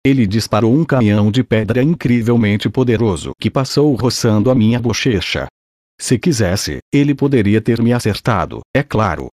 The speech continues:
Ele pegou leve comigo. Todo o progresso que fiz como maga parecia completamente irrelevante.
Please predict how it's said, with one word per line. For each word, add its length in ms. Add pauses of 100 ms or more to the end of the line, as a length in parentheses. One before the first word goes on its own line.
(400)
Ele 220
pegou 400
leve 300
comigo. 580 (500)
Todo 360
o 60
progresso 580
que 120
fiz 440
como 280
maga 300
parecia 580
completamente 760
irrelevante. 800